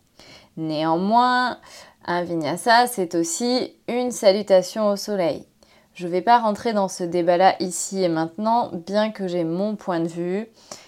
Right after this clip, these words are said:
et qu'il y ait vraiment différents avis sur le sujet, c'est pas le débat. Ce que je veux t'expliquer ici,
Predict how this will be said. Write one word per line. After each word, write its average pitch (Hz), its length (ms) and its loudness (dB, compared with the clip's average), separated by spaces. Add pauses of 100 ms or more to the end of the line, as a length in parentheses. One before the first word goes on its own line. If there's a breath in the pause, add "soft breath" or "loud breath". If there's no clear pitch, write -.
(280 loud breath)
et 202 560 2
qu'il 180 240 -8
y 180 260 2
ait 170 100 4
vraiment 180 400 0
différents 175 840 -2 (180)
avis 170 280 0
sur 180 200 -4
le 165 140 4
sujet, 170 800 -2
c'est - 140 -6
pas 180 220 2
le 185 80 0
débat. 165 360 0 (420 loud breath)
Ce - 120 -10
que 196 140 2
je 185 100 -2
veux 202 300 4 (140)
t'expliquer 185 880 -2
ici, 170 680 -8